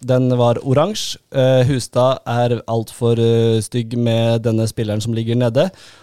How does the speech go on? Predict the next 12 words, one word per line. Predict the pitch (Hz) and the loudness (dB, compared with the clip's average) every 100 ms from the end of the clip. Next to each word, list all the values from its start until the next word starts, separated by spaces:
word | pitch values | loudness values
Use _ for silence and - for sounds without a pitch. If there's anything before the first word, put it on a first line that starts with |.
| _ - | _ -2
og | 123 123 120 120 - _ _ _ _ | 2 4 4 2 -2 _ _ _ _
også | 123 - 127 | -10 -4 0
oransje, | 127 117 107 - - - - _ - | 2 2 0 -4 -10 -14 -20 _ -6
eh, | 117 113 113 | 0 0 0
i | |
mine | 120 110 95 95 95 | 0 0 0 -2 -2
øyne. | 98 98 | -4 -6
Så, | - 131 123 123 123 123 | -2 0 2 4 4 4
men | 131 135 135 | 2 2 2
at | 127 - | 0 0
det | |
ble | 127 | 2